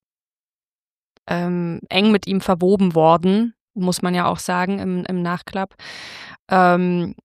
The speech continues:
und, äh, finde es total wichtig, die irgendwie auch wieder so auseinanderzukriegen, wie du schon gesagt hast, diesen Briefwechsel, also auch da so ein bisschen zu gucken,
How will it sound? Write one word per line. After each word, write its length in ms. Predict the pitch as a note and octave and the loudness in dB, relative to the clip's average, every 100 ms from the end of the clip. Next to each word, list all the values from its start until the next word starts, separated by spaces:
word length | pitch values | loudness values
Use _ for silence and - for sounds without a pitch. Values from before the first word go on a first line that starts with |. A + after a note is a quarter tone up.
| _ - | _ -4
und, 480 | F3 F3 - - - | 0 0 -2 -6 -8
äh, 200 | - F#3 | -8 -8
finde 300 | F3 - F#3+ | -6 0 2
es 100 | F3+ | 2
total 640 | - F#3 - F3+ F3+ F3+ - | 0 -4 0 2 4 4 0
wichtig, 640 | - - F3+ F3+ - F#3 - | -4 -6 -2 -2 -2 -4 -2
die 140 | - | -2
irgendwie 360 | - F#3 F3+ - | 0 0 0 -2
auch 140 | - | 0
wieder 180 | F#3 F3 | 0 2
so 80 | E3+ | 2
auseinanderzukriegen, 1000 | - F#3 E3+ F3+ F#3+ - - F#3 E3+ F3 | 2 0 2 2 0 -4 -6 -4 -2 0
wie 80 | E3+ | 0
du 100 | F3 | -2
schon 400 | - F3+ E3+ F#3 | -2 -2 -2 -4
gesagt 380 | E3 E3+ - | 0 0 0
hast, 160 | G3 - | -4 -2
diesen 200 | F3+ F3+ | 0 0
Briefwechsel, 1000 | F3 F#3 - F3+ - - F3+ F3+ F3 - - - - | 0 -2 0 -2 -2 -2 2 2 2 -2 -8 -12 -10
also 200 | - G#3 | -6 -2
auch 100 | - | 0
da 140 | - F#3+ | 2 4
so 100 | G3 | 4
ein 60 | |
bisschen 280 | F#3+ - G#3 | 2 2 0
zu 140 | - G3 | 0 -4
gucken, 440 | - G3 G3+ F#3+ | -4 -4 -2 -2